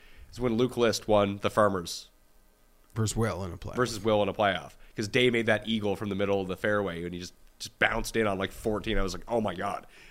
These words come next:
Speaker 1: Jason Day is gonna win." He jumped into the lead and then he went full Jason Day and gagged it all back.
Speaker 2: So Jason Day would probably be near the top of the list of player I'm not betting, but I would be so
Speaker 1: <laughs>
Speaker 2: happy to see win.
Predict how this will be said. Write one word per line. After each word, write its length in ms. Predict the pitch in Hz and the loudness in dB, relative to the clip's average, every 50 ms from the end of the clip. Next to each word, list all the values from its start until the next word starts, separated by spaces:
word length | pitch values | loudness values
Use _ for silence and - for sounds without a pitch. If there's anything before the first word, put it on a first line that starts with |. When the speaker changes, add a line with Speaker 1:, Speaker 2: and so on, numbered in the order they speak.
| - - | -4 0
Speaker 1:
Jason 260 | 147 135 - - 117 | 2 2 2 2 0
Day 80 | 110 | 0
is 80 | 107 107 | 0 0
gonna 160 | 101 110 95 87 | 0 -2 -4 -2
win." 220 | 95 113 104 87 | 0 -2 0 -2
He 100 | 90 104 | -4 -2
jumped 240 | 101 - 127 113 107 117 | 2 2 2 2 2 0
into 120 | 104 101 | -2 -2
the 120 | 90 95 | -2 0
lead 280 | 113 143 143 123 117 - - - - - | 2 4 4 4 2 2 -2 -10 -2 2
and 100 | 202 208 | 4 8
then 80 | 202 185 | 10 12
he 60 | 165 | 12
went 160 | 151 139 - | 12 10 8
full 140 | - 139 127 | 8 6 6
Jason 300 | 120 127 113 107 110 101 | 6 4 2 2 2 0
Day 160 | 95 117 107 | 2 2 2
and 80 | 95 98 | 2 2
gagged 220 | 98 110 101 90 95 | 2 2 2 2 -2
it 80 | 95 | -4
all 120 | 90 87 87 | -4 -4 -2
back. 360 | - 101 90 76 53 - - - | -2 -2 -2 -4 -8 -8 -6 -6
Speaker 2:
So 360 | - - 196 196 196 190 175 | -4 -2 -2 0 0 -2 -2
Jason 440 | 175 120 160 214 254 247 - 294 262 | 2 6 6 8 8 6 4 4 6
Day 160 | 247 226 220 | 6 6 8
would 180 | 208 185 175 139 | 8 6 2 4
probably 300 | - - 165 160 160 160 | 4 6 6 6 6 4
be 120 | 147 156 | 2 2
near 180 | 160 156 151 147 | 2 2 2 2
the 120 | 131 135 | 0 0
top 300 | 120 - - 143 139 139 147 | -2 2 4 4 4 4 2
of 120 | 143 131 | -2 -2
the 80 | 135 131 | -2 -2
list 320 | 127 127 123 123 120 - - | -2 0 -2 -2 -2 -4 -8
of 140 | 117 107 | -10 -10
player 420 | - - 151 139 143 143 139 135 135 | -8 -2 0 0 2 2 2 2 0
I'm 160 | 127 123 123 | 0 0 0
not 260 | 127 135 139 139 - 135 | 2 0 0 -2 -2 -4
betting, 320 | 127 127 123 117 120 117 | -4 -4 -4 -4 -4 -4
but 120 | 107 120 120 | -4 -4 -2
I 100 | 120 123 | -2 -2
would 160 | 123 123 117 | -2 -4 -4
be 140 | 110 131 123 | -2 -2 0
so 240 | 113 - - - 139 | 0 0 0 2 4
Speaker 1:
<laughs> 100 | 131 123 | 4 4
Speaker 2:
happy 480 | 117 - 143 143 139 131 - 135 123 113 | 4 4 4 4 4 4 2 0 -2 -2
to 160 | 110 - 123 117 | -4 -4 -6 -4
see 260 | - - - 123 113 | -4 -4 -4 -4 -6
win. 240 | 107 98 113 107 - | -6 -6 -8 -10 -10